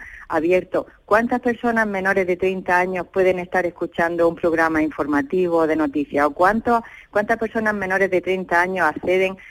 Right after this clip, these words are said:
a la televisión ordinaria, a la que vemos en las pantallas normales, o a la prensa escrita? Muy pocas.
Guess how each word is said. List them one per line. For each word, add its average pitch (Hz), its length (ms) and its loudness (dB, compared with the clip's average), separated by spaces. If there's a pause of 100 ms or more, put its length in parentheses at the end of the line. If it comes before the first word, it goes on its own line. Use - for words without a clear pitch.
(120)
a 160 120 0
la 139 140 2
televisión 143 640 -2
ordinaria, 170 760 2 (200)
a 143 100 -8
la 139 140 -8
que - 120 -8
vemos 143 320 0
en 143 80 0
las 143 120 -2
pantallas 147 460 0
normales, 170 600 2
o 175 100 -2
a 160 40 4
la 151 100 0
prensa 170 320 -4
escrita? 151 480 -6 (260)
Muy 220 180 -2
pocas. 214 380 -2